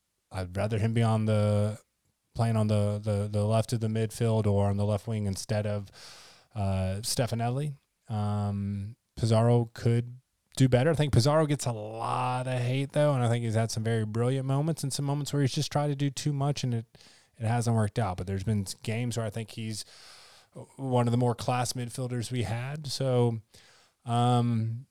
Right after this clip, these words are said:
do they take that message? I hope so. I hope they s-, they realize that, hey, you know, they gotta earn their place. It's not given. I also like that we're giving some of the younger kids a shot because, look, like, maybe bench is what we've been missing.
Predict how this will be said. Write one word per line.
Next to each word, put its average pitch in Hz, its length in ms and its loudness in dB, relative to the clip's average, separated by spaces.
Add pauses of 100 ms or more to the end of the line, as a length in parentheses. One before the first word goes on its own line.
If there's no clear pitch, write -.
do 127 100 8
they 143 140 4
take 156 220 0
that 156 180 2
message? 185 640 -2 (480)
I 139 100 4
hope 175 160 4
so. 185 240 4
I 123 40 4
hope 143 120 2
they 151 100 0
s-, 131 140 0
they 139 320 0
realize 127 460 2
that, 123 100 2
hey, 123 240 2 (460)
you 113 100 -4
know, 90 160 -6 (240)
they 113 160 -2
gotta 131 200 0
earn 113 360 0
their 113 160 4
place. 107 360 0
It's 104 160 -6
not 117 340 -2
given. 107 480 0 (880)
I - 80 0
also 113 260 2
like 110 300 2
that 110 120 0
we're 113 100 0
giving 107 260 0
some 107 180 0
of 107 60 2
the 104 60 2
younger 98 320 0
kids 98 240 -2
a 98 60 -2
shot 135 340 -4
because, 95 360 -8
look, 123 260 0
like, 95 240 -6 (800)
maybe 107 340 2
bench 113 260 2
is 107 140 -2
what 110 140 0
we've 101 120 0
been 104 140 0
missing. 98 460 -2